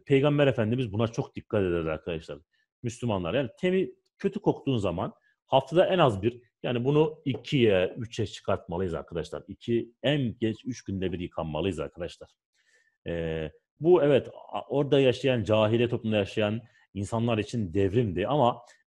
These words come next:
bizim günümüzde arkadaşlar, e, biz bunu yani top-, daha fazla toplum içinde, e, o insanlar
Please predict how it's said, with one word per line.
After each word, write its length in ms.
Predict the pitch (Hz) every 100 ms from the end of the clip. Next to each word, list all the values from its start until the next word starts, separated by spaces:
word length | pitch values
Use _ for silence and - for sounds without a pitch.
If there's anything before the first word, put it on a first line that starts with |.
| _
bizim 320 | 98 101 160
günümüzde 460 | 104 104 107 113 151
arkadaşlar, 680 | 127 - 87 82 - 151 160 - _ _ -
e, 460 | 87 87 87 85 85
biz 200 | 156 92
bunu 340 | 95 110 - _ _ -
yani 360 | 92 87 87 -
top-, 200 | 107 -
daha 200 | - 165
fazla 300 | 127 98 -
toplum 280 | 104 95
içinde, 240 | 92 - 87
e, 180 | - 135
o 140 | 151 156
insanlar 500 | 147 139 123 139